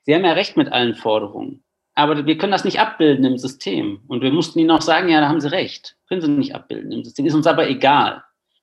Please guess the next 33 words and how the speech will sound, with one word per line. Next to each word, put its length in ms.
Weil 300
eine 140
Uniklinik, 880
die 100
kann 280
auch, 420
äh, 280
die 200
wird 140
nicht 160
pleite 240
gehen 380
und 200
die 300
wird 160
dann 140
im 100
Zweifelsfall 640
so. 180
Aber 200
das 160
ist 140
natürlich 380
eine 120
Perspektive, 580
die 80
kannst 240
du 60
in 60
der 80
Uniklinik 540
eingehen, 440
die 200